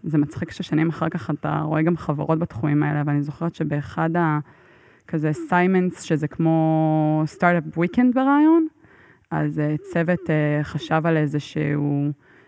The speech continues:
קפסולה, שזה בעצם איזשהו, אה, מסטיק שאתה לועס או בולע, ואז מצד אחד, אה, מקבל ויטמינים, מצד אחד עושה לך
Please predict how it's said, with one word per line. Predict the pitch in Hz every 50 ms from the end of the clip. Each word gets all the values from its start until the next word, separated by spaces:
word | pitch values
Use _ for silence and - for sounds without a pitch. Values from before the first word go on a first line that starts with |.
| _ _
קפסולה, | - - 196 - - - - 220 208 208 202
שזה | - - 170 143 156 151
בעצם | 147 147 147 143 - - 160 151
איזשהו, | 151 151 143 160 160 - - - 156 151 147 147 147 143 143 143 143 143 147 147 147 147 147 147 147 147 143 _ _ -
אה, | 156 147 143 139 143 139 139 139 139 139 139 135 135 139 139 139
מסטיק | - 160 190 214 214 - - - - 254 240 - -
שאתה | - - 165 143 - 147 147 147 151 147 147 147 147
לועס | 160 156 151 - - - 226 247 220 - 349 -
או | 165
בולע, | 143 147 151 165 202 226 233 226 226 220 196
ואז | 160 151 156 151 139 151 156 143 - - - - - - - - -
מצד | - - - 170 160
אחד, | 151 120 165 160 156 151 151
אה, | 156 151 147
מקבל | 147 147 - 160 147 160 160 147
ויטמינים, | 165 - - 160 180 226 240 247 214 180
מצד | 160 - 170 160
אחד | 160 - - 160
עושה | 160 156 - - 165
לך | 160 156 -